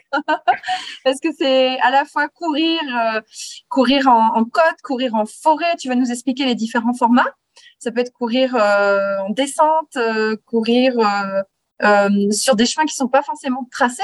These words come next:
vu que c'est vous qui choisissez vos, vos itinéraires. Et, euh, donc, le cerveau, pour, euh, pas uniquement, euh, faire, euh, dérouler les jambes, il va falloir se dire : « Où est-ce que je vais ?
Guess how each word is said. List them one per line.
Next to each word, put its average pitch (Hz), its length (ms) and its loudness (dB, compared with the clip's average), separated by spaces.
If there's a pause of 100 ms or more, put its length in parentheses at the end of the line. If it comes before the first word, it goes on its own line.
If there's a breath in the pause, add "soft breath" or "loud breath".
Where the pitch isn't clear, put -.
vu 277 120 -6
que - 60 -10
c'est 254 120 0
vous 233 140 2
qui 277 120 0
choisissez 226 460 2
vos, 202 480 0 (300 loud breath)
vos 220 240 4
itinéraires. 240 840 0 (640)
Et, 269 80 2 (180)
euh, 226 120 2
donc, 285 240 -6
le 285 60 -2
cerveau, 285 640 -2
pour, 311 300 -2
euh, 202 240 -2
pas 294 220 2
uniquement, 269 680 0
euh, 190 260 -4 (520)
faire, 247 180 0
euh, 185 460 0 (200)
dérouler 226 320 0
les 202 120 0
jambes, 240 140 4 (120)
il 233 100 -6
va 196 100 -6
falloir 208 300 0
se 226 120 -6
dire : « 226 260 -6
Où 240 140 4
est-ce 214 160 0
que 208 120 -4
je 196 160 -4
vais ? 226 200 4